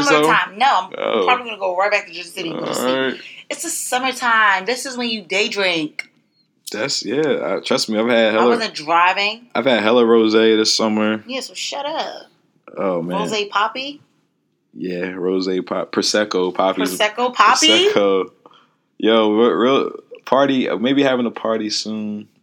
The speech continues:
Speaker 1: It's a little drunk with the homie.
Speaker 2: Where?
Speaker 1: In Brooklyn.
Speaker 2: With your, with the, with your roommate?
Speaker 1: Nah, Manny.
Speaker 2: Oh.
Speaker 1: So, yeah, we might have a little something, something.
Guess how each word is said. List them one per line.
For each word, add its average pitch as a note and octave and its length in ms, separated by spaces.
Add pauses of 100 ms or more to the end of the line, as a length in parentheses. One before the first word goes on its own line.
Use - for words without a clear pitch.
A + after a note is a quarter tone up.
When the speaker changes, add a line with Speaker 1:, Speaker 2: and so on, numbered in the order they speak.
(380)
Speaker 1:
It's - 240
a - 60
little G2 160
drunk F2+ 240
with F2 80
the A2+ 80
homie. F#2 440 (500)
Speaker 2:
Where? E3 380 (440)
Speaker 1:
In A2 80
Brooklyn. F#2+ 440 (1000)
Speaker 2:
With F#3 160
your, E3+ 440
with - 260
the, E3 480
with F#3 100
your F#3+ 100
roommate? A#3 340 (460)
Speaker 1:
Nah, D#3 360 (1300)
Manny. - 340 (340)
Speaker 2:
Oh. F4+ 400
Speaker 1:
So, E3 180
yeah, F2+ 120
we F#2+ 80
might G2 220
have F2 100
a F2 40
little F2+ 200
something, D#2 300
something. D#2+ 420